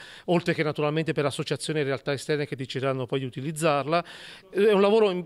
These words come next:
importante e positivo perché è un lavoro di circa un milione di euro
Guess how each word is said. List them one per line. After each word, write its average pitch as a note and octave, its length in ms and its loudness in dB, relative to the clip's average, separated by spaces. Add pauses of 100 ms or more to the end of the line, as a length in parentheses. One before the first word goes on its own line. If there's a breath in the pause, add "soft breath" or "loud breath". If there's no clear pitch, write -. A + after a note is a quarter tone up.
importante F#3 440 0
e F#3 60 0
positivo G3 360 0
perché E3+ 420 0
è - 40 -4
un E3 80 -2
lavoro D#3+ 240 -2
di C3+ 140 -12
circa - 260 -8
un D#3+ 60 -2
milione D3+ 260 -2
di F3 220 -2
euro E3+ 360 0